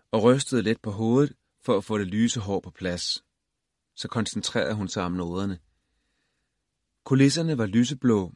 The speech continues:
og hvide, og lyskejlerne lå som gule cirkler på det sorte gulv. Tre dansere kom ind på scenen, derefter endnu to.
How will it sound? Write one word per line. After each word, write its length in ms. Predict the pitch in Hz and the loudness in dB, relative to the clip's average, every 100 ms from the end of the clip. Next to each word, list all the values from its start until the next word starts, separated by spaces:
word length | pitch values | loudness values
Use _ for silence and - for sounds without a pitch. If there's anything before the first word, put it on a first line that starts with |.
| - | -10
og 140 | 98 | -6
hvide, 400 | 92 98 110 123 - _ _ _ _ _ 107 | -4 0 0 0 -4 _ _ _ _ _ -4
og 100 | 101 | 0
lyskejlerne 800 | 117 123 - 120 104 98 95 - | 0 0 -2 0 0 -2 -4 -2
lå 280 | 110 110 - | 0 0 -2
som 200 | 98 87 | -6 -6
gule 360 | 104 101 117 | -4 -2 0
cirkler 480 | - 113 117 123 120 - _ _ _ _ | 0 2 0 0 -6 -8 _ _ _ _
på 120 | - 92 | -10 -6
det 80 | |
sorte 340 | - 95 92 104 | -2 -2 -2 -4
gulv. 280 | 95 87 98 _ _ _ _ _ _ _ _ - | -4 -4 -6 _ _ _ _ _ _ _ _ -6
Tre 280 | 117 104 - | -2 -2 -2
dansere 500 | 92 98 - 110 90 | -4 -4 -4 -4 -6
kom 160 | - 101 | -6 -6
ind 120 | - | -6
på 100 | 95 | -8
scenen, 560 | - 101 104 120 110 - _ _ _ _ _ - | -4 -2 2 4 2 -2 _ _ _ _ _ 0
derefter 460 | 135 107 98 - 110 | 4 4 2 -4 -6
endnu 260 | - 107 113 | -2 0 0
to. 320 | - 113 - | 0 -4 -4